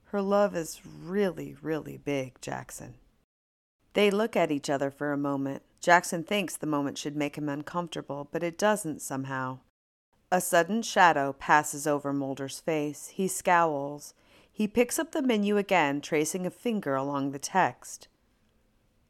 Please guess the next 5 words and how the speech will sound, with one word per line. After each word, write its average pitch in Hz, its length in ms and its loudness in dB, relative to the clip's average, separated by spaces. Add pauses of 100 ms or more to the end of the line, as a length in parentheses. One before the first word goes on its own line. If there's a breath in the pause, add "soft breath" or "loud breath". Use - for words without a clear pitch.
(120)
"Navajo," 135 840 0 (340)
he 143 160 -8
repeats 131 460 -8
to 139 100 -8
himself. 131 560 -6